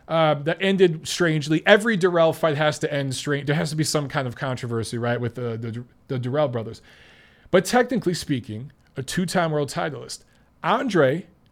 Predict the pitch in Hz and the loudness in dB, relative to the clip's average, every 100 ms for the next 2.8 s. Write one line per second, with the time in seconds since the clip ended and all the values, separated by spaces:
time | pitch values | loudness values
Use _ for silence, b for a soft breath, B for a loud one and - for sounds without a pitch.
0 | _ 139 180 214 196 202 170 160 165 147 | _ 2 4 4 4 2 2 2 2 2
1 | 135 135 - 214 202 - 180 147 151 143 | -4 -8 -2 -2 0 2 2 4 2 2
2 | 143 139 127 - 120 107 104 | 0 -4 -4 -4 -4 -4 -8